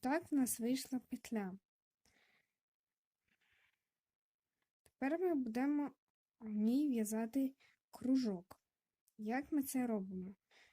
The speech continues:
Витягуємо першу петлю. Нитку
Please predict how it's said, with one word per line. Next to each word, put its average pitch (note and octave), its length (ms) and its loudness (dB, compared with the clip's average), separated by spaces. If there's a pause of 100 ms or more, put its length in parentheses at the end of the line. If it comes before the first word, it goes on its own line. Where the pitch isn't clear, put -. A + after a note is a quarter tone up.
(120)
Витягуємо D4+ 800 2 (180)
першу B3 360 -4
петлю. G3+ 560 -6 (920)
Нитку D4 560 -2